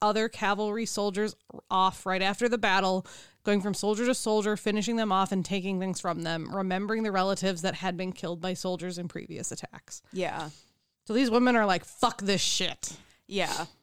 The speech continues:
Speaker 2: They're like, "No, no, no, no. We're not, we're not messing around here. I don't care about superstition or anything. We're ending this."
Speaker 1: Right.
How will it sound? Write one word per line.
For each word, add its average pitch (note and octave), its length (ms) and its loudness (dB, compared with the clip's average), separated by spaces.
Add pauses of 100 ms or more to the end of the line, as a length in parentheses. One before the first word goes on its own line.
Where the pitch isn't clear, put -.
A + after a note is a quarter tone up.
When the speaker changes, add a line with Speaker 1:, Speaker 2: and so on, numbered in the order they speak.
Speaker 2:
They're G#3 140 0
like, G3 240 0
"No, C4+ 120 2
no, D4+ 340 4
no, C4 60 4
no. F3+ 320 4
We're B3 220 4
not, C4 320 6
we're A3 80 2
not A#3 180 4
messing A3 320 2
around F#3 380 2
here. F3+ 300 0
I F3+ 80 2
don't F3+ 160 -2
care F3+ 240 -2
about E3+ 440 0
superstition G#3 720 -2
or F#3 120 0
anything. E3+ 800 -4
We're E3+ 340 0
ending C#3+ 400 -2
this." - 420 -8
Speaker 1:
Right. C#3+ 380 2